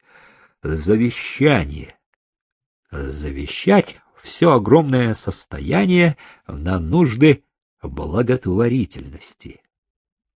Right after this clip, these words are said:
Говорить говорил,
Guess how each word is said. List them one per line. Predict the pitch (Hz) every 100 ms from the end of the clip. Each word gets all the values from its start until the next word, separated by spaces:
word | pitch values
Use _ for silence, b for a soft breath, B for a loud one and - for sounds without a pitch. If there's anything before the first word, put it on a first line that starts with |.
| _ _ _ _ _ _ _ _ _ _ _ _ _ b b b b
Говорить | 82 95 151 233 269 156
говорил, | 110 92 92 175 220 240